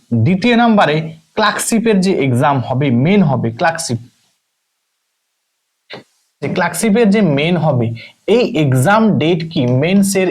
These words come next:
এক্সাম ডেট কি পিছিয়ে যাবে না ডেট অনুসারে হবে, যেটা পিএসসি তার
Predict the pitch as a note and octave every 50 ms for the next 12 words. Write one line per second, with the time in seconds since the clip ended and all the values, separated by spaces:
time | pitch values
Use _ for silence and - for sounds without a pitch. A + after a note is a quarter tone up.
0 | - D3 C3+ C3 C3 C3+ D#3+ E3 E3 D#3+ C#3+ C#3 D3+ D3+ D3 - _ - C#3+ -
1 | _ - C#3+ - - - - E3 D3 B2+ C#3+ C3 B2+ B2+ D#3 F#3 A#3 C#4 C#4+ -
2 | - - _ _ - A#2+ A#2+ B2+ C3 D3+ F#3 G3 - - _ _ - A2 G#2+ G2
3 | B2+ C#3 C#3 - - - B2+ B2+ B2+ A#2+ - C#3+ C3 C#3+ C#3+ - C#3 C3+ C#3+ F#3+
4 | B3 C4+ B3 - _ _ - A#2+ A#2 A2+ C#3 - - - - G3 G#3 A3 G#3 G#3+
5 | - A3 G3 F3+ E3 D#3